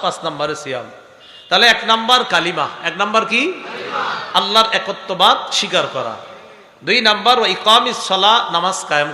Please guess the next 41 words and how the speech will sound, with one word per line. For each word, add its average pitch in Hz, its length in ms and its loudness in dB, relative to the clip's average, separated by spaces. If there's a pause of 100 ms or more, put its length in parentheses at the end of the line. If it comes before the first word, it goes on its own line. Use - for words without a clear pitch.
করা। 123 220 -4 (320)
তিন 214 180 -2
নাম্বার 233 360 4
যাকাত 175 380 0
দেওয়া। 135 280 -2 (220)
বলেন 190 280 0
তো, 233 60 0
আমরা 220 200 2
ছোটবেলা 208 380 -2
কি 202 140 -4
শিখছি? 214 260 -10
কালিমা, 185 440 0
নামাজ, 185 360 2 (1200)
রোজা। 151 260 0
কালিমা, 180 400 0
নামাজ, 190 360 0
রোজা, 190 280 0
হজ, 202 440 0
যাকাত। 139 300 -2 (540)
তাহলে 147 140 -8
কালিমা, 202 380 2
নামাজ, 190 320 0
রোজা, 165 240 -2
ঠিক 160 180 -6
না? 233 180 0 (580)
তো 165 60 -12
এটা 190 260 2
আর 190 60 4
শিখেন 160 340 -4
না। 127 240 -10
নামাজের 220 420 2
পরে 226 240 0
রোজা 196 240 0
বললেন 175 260 -2
না, 139 120 -2
নামাজের 196 380 -2
পরে 202 160 -2
এখন 190 140 -4
থেকে 202 120 -4
যাকাত 160 360 0
বলবেন। 139 280 -6